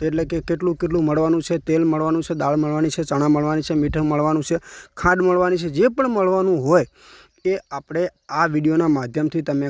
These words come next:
ઘરે બેઠા તમે ચેક કરી શકો છો. તો વીડિયોમાં મિત્રો ખાસ બન્યા રહેજો અને વીડિયો તમને ગમે તો લાઈક કરી દેજો મિત્રો,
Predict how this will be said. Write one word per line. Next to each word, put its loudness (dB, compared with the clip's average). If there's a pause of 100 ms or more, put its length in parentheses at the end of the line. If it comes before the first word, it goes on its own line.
ઘરે -2
બેઠા 0
તમે -4
ચેક -4 (120)
કરી -6
શકો -8
છો. -4 (340)
તો -2
વીડિયોમાં 2
મિત્રો 0
ખાસ -2
બન્યા 2
રહેજો 2
અને 0
વીડિયો 4
તમને 0
ગમે 2
તો -4
લાઈક -2
કરી 0
દેજો 2
મિત્રો, 0